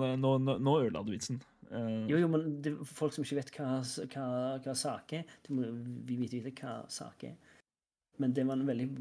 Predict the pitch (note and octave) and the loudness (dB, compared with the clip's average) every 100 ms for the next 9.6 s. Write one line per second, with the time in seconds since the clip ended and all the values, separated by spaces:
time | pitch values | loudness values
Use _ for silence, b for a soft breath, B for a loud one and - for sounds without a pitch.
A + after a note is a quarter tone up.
0 | B2+ B2+ A#2 A#2 A#2+ A#2 A#2+ A#2+ D#3 B | -6 -2 -2 -2 -2 -4 -4 -4 -4 B
1 | B - F3+ F#3 E3+ D#3 D#3+ C#3+ C3 C#3+ | B 0 2 2 2 2 4 4 4 2
2 | B2+ B2 B2 C3 A#2 A#2 A#2+ A#2 A#2+ G#2+ | 2 0 2 2 2 0 0 0 -2 -2
3 | A2+ - A#2 - - D#3 E3 B B B2 | -6 -6 -6 -6 -4 -4 -4 B B 2
4 | B2 B2+ B2+ B2+ - - A2+ C3+ C3 G#2+ | 2 4 6 10 8 8 2 0 0 0
5 | G#2+ C3 D3 C3+ C3+ A#2+ A#2 A#2 A2+ B2+ | -2 0 -2 -4 -6 -2 0 0 0 -4
6 | _ _ _ - B2 C#3 A2 G2+ G#2 A#2 | _ _ _ -8 -4 -2 0 -2 -2 -2
7 | G#2+ F#2 A2+ C3+ - _ _ _ _ _ | -2 -4 -4 -4 -6 _ _ _ _ _
8 | _ _ _ _ _ - A#2+ G#2 A2+ G#2+ | _ _ _ _ _ -4 -2 2 2 0
9 | A#2+ A#2 B2+ B2 B2+ B2 | 0 0 0 0 0 -2